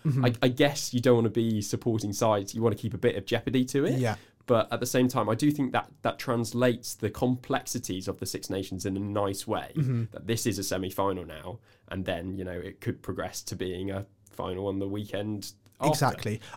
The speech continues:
Speaker 1: I mean, although Eddie says it's a semi-final, I'm not a hundred percent confident at the moment. I,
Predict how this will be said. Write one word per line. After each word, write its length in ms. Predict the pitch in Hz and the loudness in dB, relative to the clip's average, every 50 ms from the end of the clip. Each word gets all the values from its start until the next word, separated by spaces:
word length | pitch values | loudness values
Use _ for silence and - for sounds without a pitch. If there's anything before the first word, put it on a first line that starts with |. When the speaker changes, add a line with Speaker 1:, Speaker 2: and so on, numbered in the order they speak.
| - - | -2 4
Speaker 1:
I 80 | 151 | 6
mean, 240 | 156 156 156 151 151 - | 8 8 8 6 6 4
although 380 | 165 160 151 185 175 160 151 143 - - - 143 143 | 6 8 8 10 10 10 10 8 6 2 -2 -4 -2
Eddie 200 | - 147 139 139 | 0 2 2 2
says 180 | - - 131 123 | 2 2 2 2
it's 80 | 113 - | 0 0
a 40 | - | 0
semi-final, 560 | 127 123 120 - - 120 117 120 120 120 123 - - - - _ | 0 0 0 2 2 2 2 2 2 0 -2 -4 -12 -20 -4 _
I'm 180 | 143 139 135 147 | 2 4 6 8
not 200 | 156 151 143 - - | 8 8 6 4 0
a 40 | |
hundred 380 | - - - 151 143 139 127 123 - | -4 0 2 4 4 4 4 0 -2
percent 500 | - - - 135 123 120 117 - - _ | -4 -2 0 2 2 0 0 -4 -8 _
confident 560 | - - 135 127 - - 135 135 147 185 - - - _ _ _ _ _ _ _ - | -4 -2 -2 -2 0 0 2 2 4 2 2 -2 -10 _ _ _ _ _ _ _ -2
at 100 | 131 131 | 0 2
the 60 | 139 | 4
moment. 360 | 131 127 131 135 147 165 165 - - | 4 6 6 6 6 6 6 6 4
I, 120 | 180 | 4